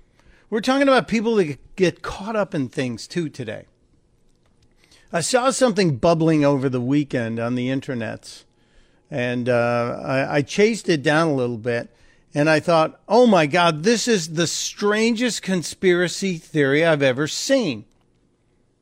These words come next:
And it had been forwarded by several people. And when you see something and you say, "First of all, this is gold," if it's true, it's gold. It's okay to say it's gold,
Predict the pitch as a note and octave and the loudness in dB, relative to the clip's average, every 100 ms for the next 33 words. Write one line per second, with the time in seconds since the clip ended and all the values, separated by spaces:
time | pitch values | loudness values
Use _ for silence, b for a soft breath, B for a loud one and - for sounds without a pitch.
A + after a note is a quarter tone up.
0 | _ G3+ G#3+ F#3+ G3 F#3 A3 G3+ - D4 | _ -2 0 0 0 0 0 -2 0 0
1 | E4 A#3 F3+ E3 D3 F#3 G3 - B3+ G3+ | 2 2 2 0 -2 -2 -2 -2 0 0
2 | G3 - G#3+ F#3 - - _ _ _ _ | -2 -2 -8 -8 -14 -20 _ _ _ _
3 | _ _ _ _ _ _ _ _ _ G#3 | _ _ _ _ _ _ _ _ _ -2
4 | A#3 B3 A3+ D#4+ E4 D4 C#4+ A#3 F3 G3+ | 0 0 -2 0 0 2 0 -2 0 0
5 | F#3 F3+ F#3 F3 F3+ E3 - D3+ - - | 0 -2 -6 -4 -2 -2 0 -2 -2 -2
6 | E3+ - C#3 C#3 C3 B2 A2+ _ - _ | -2 -2 0 2 2 0 -4 _ -20 _
7 | _ _ _ - D3 - C#3+ C#3+ G3 G3 | _ _ _ -6 -4 -2 -2 2 4 4
8 | D#3+ E3 - - _ _ _ _ _ _ | 2 0 -10 -20 _ _ _ _ _ _
9 | - C3+ - A#2 - - D3+ B2+ A2 G#2 | -8 -6 -6 -8 -10 -6 -4 -2 -4 -12
10 | _ _ F3+ F3 - F#3 G#3+ A3 E3 F3 | _ _ -2 -2 0 2 6 6 4 0
11 | - _ _ _ _ _ _ _ _ _ | -6 _ _ _ _ _ _ _ _ _
12 | _ _ _ _ _ _ - F#3+ C#4 C#4 | _ _ _ _ _ _ -6 2 4 4
13 | - A#3+ B3 F#3+ D#3+ - A#3+ A3+ E3+ C3 | 2 2 4 2 0 0 2 4 4 2
14 | - D3+ B2+ A#2+ C#3+ | 0 2 2 0 -4